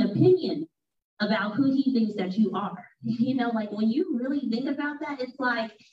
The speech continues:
if you talk about something that could derail what you're trying to build,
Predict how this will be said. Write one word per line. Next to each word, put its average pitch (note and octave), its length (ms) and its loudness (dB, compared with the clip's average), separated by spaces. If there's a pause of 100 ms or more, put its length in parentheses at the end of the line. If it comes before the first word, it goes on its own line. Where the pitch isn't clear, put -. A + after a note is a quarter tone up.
(420)
if A3+ 200 0
you E4 160 2
talk F#4+ 260 -2
about A#3 520 -2 (140)
something C4+ 560 2
that A3+ 260 2
could F#3+ 240 0
derail A3 840 0
what C#4 220 -4
you're D4 180 -4
trying D4 340 0
to C#4+ 80 -4
build, D4 380 -4